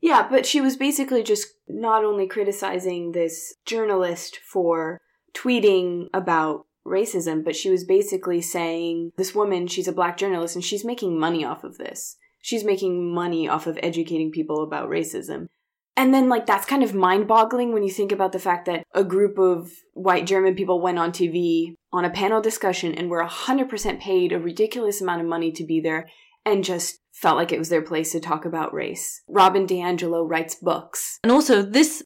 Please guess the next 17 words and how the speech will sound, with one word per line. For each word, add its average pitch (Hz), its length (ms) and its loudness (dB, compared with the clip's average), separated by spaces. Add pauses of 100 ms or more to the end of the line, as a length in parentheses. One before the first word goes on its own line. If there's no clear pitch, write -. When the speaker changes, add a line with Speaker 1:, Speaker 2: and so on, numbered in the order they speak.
Speaker 2:
person 214 560 2 (120)
who 226 100 6
is 196 160 4
writing 202 320 4
about 185 280 0
race, 180 440 0
the - 180 -4
white 185 260 2
journalist, 170 520 -6 (160)
she - 240 -2
also 254 320 4
got 165 200 -2
paid 160 300 0
for 185 80 -2
writing 175 320 2
about 165 160 2
race. 175 160 -2